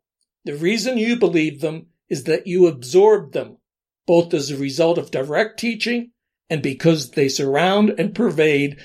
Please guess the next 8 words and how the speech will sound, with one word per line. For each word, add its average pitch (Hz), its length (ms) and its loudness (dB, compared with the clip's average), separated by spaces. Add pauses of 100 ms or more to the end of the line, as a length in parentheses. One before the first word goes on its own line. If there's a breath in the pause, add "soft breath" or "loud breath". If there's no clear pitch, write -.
(140 loud breath)
the 165 100 0
postmodern 180 800 0
culture 170 600 0 (280)
that 185 200 2
you 170 220 4
are 180 100 4
part 214 320 4
of. 107 300 -6